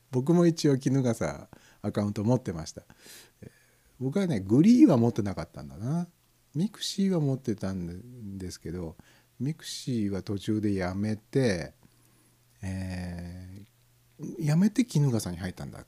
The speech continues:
たかな。まあ、ほんと衣笠が閑古鳥でね。<laughs> 本当に誰も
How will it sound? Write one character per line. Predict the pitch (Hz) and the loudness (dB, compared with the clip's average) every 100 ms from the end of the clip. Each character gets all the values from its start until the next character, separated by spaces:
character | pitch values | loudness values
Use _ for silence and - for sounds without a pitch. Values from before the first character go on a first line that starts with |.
| _ | _
た | - | -18
か | - | -10
な。 | 113 127 _ _ | -10 -10 _ _
ま | 123 - 135 | -10 -6 -2
あ、 | 135 | 0
ほ | 143 | 0
ん | 143 | 0
と | - | -2
衣 | 127 143 143 | 0 0 2
笠 | 123 - | 0 0
が | 90 | -4
閑 | - 113 123 | -2 0 2
古 | 120 135 | 4 4
鳥 | 113 95 | 4 2
で | 87 | -4
ね。 | 95 120 - - - - | -4 -4 -6 -18 -20 -8
<laughs> | - 226 - - | 4 4 4 0
本 | 185 - - | 0 0 -2
当 | - | 0
に | 151 165 202 214 196 165 - | 2 2 0 -4 -4 -4 -6
誰 | 110 90 135 131 143 170 170 175 | -10 -6 -4 -2 2 6 8 8
も | 175 170 165 | 8 6 4